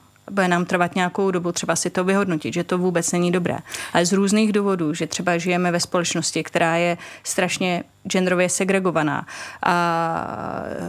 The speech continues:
holky vychovává úplně jiným způsobem, takže v podstatě se nenaučíme říkat ne tak silně, jak bychom měli, nebo to vyžaduje p-,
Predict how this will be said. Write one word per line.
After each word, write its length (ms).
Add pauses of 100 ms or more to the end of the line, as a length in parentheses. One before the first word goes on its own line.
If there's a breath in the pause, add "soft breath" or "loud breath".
holky 500
vychovává 540
úplně 360
jiným 200
způsobem, 580
takže 340
v 60
podstatě 640 (140)
se 180
nenaučíme 600
říkat 480 (360 loud breath)
ne 280 (280)
tak 260
silně, 460
jak 100
bychom 380
měli, 420 (180)
nebo 280
to 200
vyžaduje 560
p-, 140